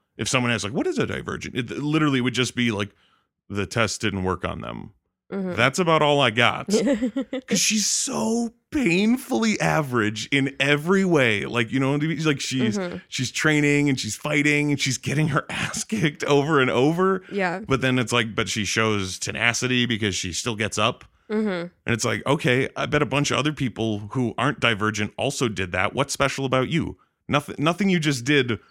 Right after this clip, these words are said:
Speaker 2: Yeah.
Speaker 1: You know what I mean? Like, if she just whooped everybody's ass immediately
Speaker 2: I think
Speaker 1: or,
Speaker 2: it
Speaker 1: like, couldn't get knocked down or something,
Speaker 2: Yeah.
Speaker 1: then it'd be like, "Oh shit, there's something special."
Speaker 2: Well, they, uh, did specify that, like,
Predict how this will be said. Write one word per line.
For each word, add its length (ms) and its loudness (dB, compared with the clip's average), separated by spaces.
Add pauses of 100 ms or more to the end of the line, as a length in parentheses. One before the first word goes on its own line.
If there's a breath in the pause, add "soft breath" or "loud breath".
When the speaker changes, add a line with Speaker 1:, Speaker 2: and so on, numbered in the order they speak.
Speaker 2:
Yeah. 180 -2
Speaker 1:
You 60 4
know 60 6
what 60 4
I 20 4
mean? 140 4
Like, 140 2
if 140 -2
she 160 -2
just 340 -2 (300)
whooped 540 0
everybody's 520 2
ass 300 2
immediately 720 -2
Speaker 2:
I 100 -6
think 140 -2
Speaker 1:
or, 80 4
Speaker 2:
it 40 2
Speaker 1:
like, 200 0
couldn't 420 -2
get 220 -2
knocked 380 0
down 460 0
or 80 -4
something, 500 -2
Speaker 2:
Yeah. 340 -4
Speaker 1:
then 140 0
it'd 80 0
be 100 2
like, 160 2
"Oh 140 0
shit, 240 -6
there's 180 -6
something 200 -8
special." 580 -6 (240 soft breath)
Speaker 2:
Well, 400 -4 (240)
they, 1000 -2
uh, 40 -12 (380)
did 240 -4
specify 840 -6
that, 520 -6 (100)
like, 420 -8